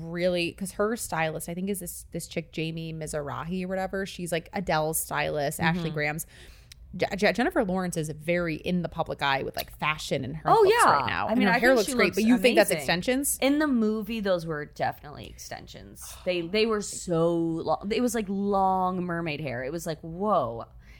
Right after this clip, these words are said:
Speaker 2: It, they, it just looked really fake.
Speaker 1: <sighs> Gilly,
Speaker 2: The movie
Speaker 1: I,
Speaker 2: was,
Speaker 1: I
Speaker 2: the movie was good. I laughed a lot. The theater was packed, and it was, it's been out for, like, two weeks, I think.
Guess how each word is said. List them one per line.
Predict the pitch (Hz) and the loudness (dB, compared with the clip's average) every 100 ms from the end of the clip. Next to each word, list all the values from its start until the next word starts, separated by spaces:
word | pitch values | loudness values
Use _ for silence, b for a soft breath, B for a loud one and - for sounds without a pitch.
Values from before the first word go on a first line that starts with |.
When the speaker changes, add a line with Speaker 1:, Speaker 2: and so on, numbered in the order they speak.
| 185 | -2
Speaker 2:
It, | 202 | 4
they, | 214 | 6
it | 214 214 | 6 2
just | 220 | -2
looked | 226 214 | -6 -2
really | 175 139 - | -2 -2 -4
fake. | 151 110 - - - B B B B B | -4 -4 -8 -18 -20 B B B B B
Speaker 1:
<sighs> | B B B B | B B B B
Gilly, | 247 226 | 8 10
Speaker 2:
The | 320 | 10
movie | 381 | 10
Speaker 1:
I, | 494 | 8
Speaker 2:
was, | 523 523 - | 8 4 2
Speaker 1:
I | 208 - 190 | 0 -2 0
Speaker 2:
the | 262 | 2
movie | 269 277 349 | 2 2 0
was | 359 269 | 0 -2
good. | 214 220 | 0 2
I | 226 | 2
laughed | 190 139 160 - | 2 0 0 -4
a | |
lot. | 220 214 240 233 | -2 0 -2 -4
The | 202 196 | -4 -4
theater | 185 185 175 208 226 233 | -4 -4 0 2 0 -2
was | 180 165 | -4 -6
packed, | - - - 139 - - - | -8 -6 -2 -2 -2 -8 -8
and | 180 165 | -4 -4
it | |
was, | 165 170 | -6 -8
it's | 165 156 | -8 -8
been | - 156 | -4 -4
out | 151 - | -4 -4
for, | 175 | -6
like, | 151 147 | -4 -6
two | - 156 | -8 -6
weeks, | 156 175 - | -6 -8 -6
I | 220 | -6
think. | 233 240 247 | -4 -6 -6